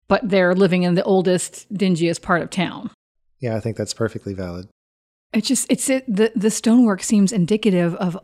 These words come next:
Speaker 1: a high level of skill. Um, and I can't imagine that, that stonemasons and, and carvers and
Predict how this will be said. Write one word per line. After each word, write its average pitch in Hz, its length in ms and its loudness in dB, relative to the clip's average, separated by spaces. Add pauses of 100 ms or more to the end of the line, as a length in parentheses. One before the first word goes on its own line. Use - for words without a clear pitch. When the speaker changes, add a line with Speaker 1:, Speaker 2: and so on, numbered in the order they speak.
(100)
Speaker 1:
a - 60 -8
high 247 440 -2
level 180 380 2
of 165 120 -6
skill. - 600 -4 (1200)
Um, 175 400 -2
and 185 100 0
I 190 60 0
can't 226 240 2
imagine 202 460 4
that, 175 340 0
that 185 380 0
stonemasons 190 1000 4
and, 175 200 -2
and 180 200 0
carvers 208 520 0
and 180 140 -2